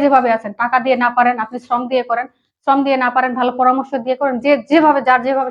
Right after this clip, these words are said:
সক্ষমতা রয়েছে সে সেভাবেই তাদের পাশে দাঁড়ায়। সবাইকে অনেক অনেক আহ্বান রইল, এই বন্যার্ত মানুষের পাশে যে যেভাবে পারি সে সেভাবেই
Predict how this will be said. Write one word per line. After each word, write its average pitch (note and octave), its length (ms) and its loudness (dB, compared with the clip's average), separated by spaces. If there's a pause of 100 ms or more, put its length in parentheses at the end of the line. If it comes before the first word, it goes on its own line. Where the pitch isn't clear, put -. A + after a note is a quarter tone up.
সক্ষমতা B3+ 400 -4
রয়েছে A#3 280 -4 (380)
সে B3+ 80 -4 (100)
সেভাবেই C#4 420 0
তাদের A#3 240 -4
পাশে B3 240 0
দাঁড়ায়। A#3+ 280 0
সবাইকে A#3 340 -2
অনেক B3 200 -8
অনেক A#3+ 140 -8 (100)
আহ্বান A#3+ 360 0
রইল, B3 160 0 (460)
এই G#3 100 -12
বন্যার্ত C#4+ 280 2 (100)
মানুষের B3 280 -6
পাশে A#3 220 -8
যে A3+ 120 -4
যেভাবে A#3 300 -2
পারি B3 180 -2
সে B3 140 -10
সেভাবেই B3 320 -2